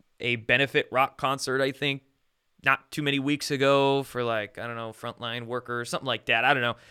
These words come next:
Total big pharma shill. So from now on, officially, I am calling the Foo Fighters the Foo Fizers.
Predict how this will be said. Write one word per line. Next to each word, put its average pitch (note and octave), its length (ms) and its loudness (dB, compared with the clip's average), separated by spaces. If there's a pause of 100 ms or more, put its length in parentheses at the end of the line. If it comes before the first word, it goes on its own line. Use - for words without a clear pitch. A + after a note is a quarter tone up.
(140)
Total B3+ 360 12
big F#3 180 6
pharma F3+ 300 6
shill. D#3+ 440 8 (260)
So D3+ 540 8 (420)
from E3+ 140 -6
now F#3 240 10
on, F3+ 180 10
officially, D#3 640 2 (500)
I D#3+ 200 8
am D#3 160 4
calling D#3 540 8
the B2 360 2 (380)
Foo A3+ 320 4
Fighters F#3 800 8 (1040)
the B2 100 -6
Foo F3+ 200 -2
Fizers. E3 640 8